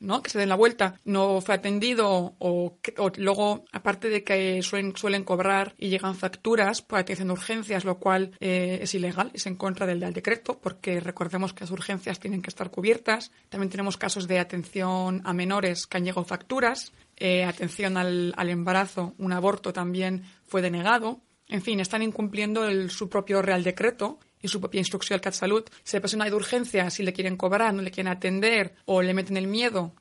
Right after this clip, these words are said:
de que por dar su número de identificación de pasaporte, estar sin papeles,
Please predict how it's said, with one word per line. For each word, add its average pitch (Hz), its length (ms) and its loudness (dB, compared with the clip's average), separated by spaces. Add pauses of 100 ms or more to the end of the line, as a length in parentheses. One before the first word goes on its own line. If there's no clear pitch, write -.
(120)
de 180 220 -4
que 175 180 0
por 175 380 -2
dar 180 100 0
su 180 340 0
número 185 280 0
de 180 60 2
identificación 180 520 -4
de 185 80 0
pasaporte, 220 600 0
estar 202 200 -4
sin 185 160 -6
papeles, 214 680 2